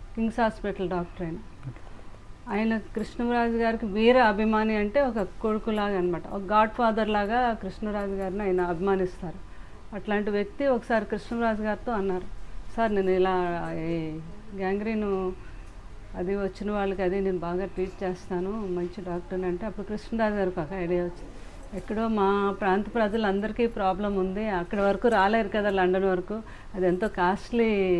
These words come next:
వైద్యం చేయించుకోలేరు కాబట్టి మీరు మీ గవర్నమెంట్తో కొంచెం టైం తీసుకొని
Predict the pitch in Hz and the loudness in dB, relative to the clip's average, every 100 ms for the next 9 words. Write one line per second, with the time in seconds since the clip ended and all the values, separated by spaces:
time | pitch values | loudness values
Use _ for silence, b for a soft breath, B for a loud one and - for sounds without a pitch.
0 | 165 160 180 185 190 185 180 185 - 196 | 2 2 2 2 -2 2 2 2 0 0
1 | 185 180 175 170 165 233 262 B B B | 2 2 0 -2 -4 -8 -8 B B B
2 | - 208 240 269 269 254 - - - - | -2 6 10 12 12 10 6 -10 -14 -16
3 | - - - 214 208 208 214 240 240 220 | -16 -14 -6 0 8 8 8 6 4 4
4 | 226 214 190 196 190 185 170 - - 196 | 4 4 2 0 0 -2 -4 -10 2 6
5 | 208 233 226 202 - - 170 | 6 6 2 0 -2 0 0